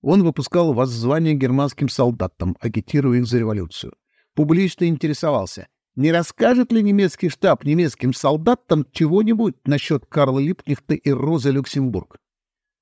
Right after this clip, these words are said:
Даже годы спустя мемуарист хвастается своими пикировками с дипломатами противоположной стороны и с удовольствием рассказывает о том, как его очередная шпилька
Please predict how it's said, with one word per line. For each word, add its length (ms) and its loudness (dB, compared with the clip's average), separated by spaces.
Даже 300 0
годы 300 0
спустя 440 0
мемуарист 560 2
хвастается 600 -4
своими 340 -2
пикировками 960 -2
с 100 -8
дипломатами 640 0
противоположной 800 -2
стороны 520 -2
и 80 -10
с 100 -8
удовольствием 480 0
рассказывает 540 0
о 40 0
том, 260 2
как 280 -6
его 180 0
очередная 480 0
шпилька 480 -2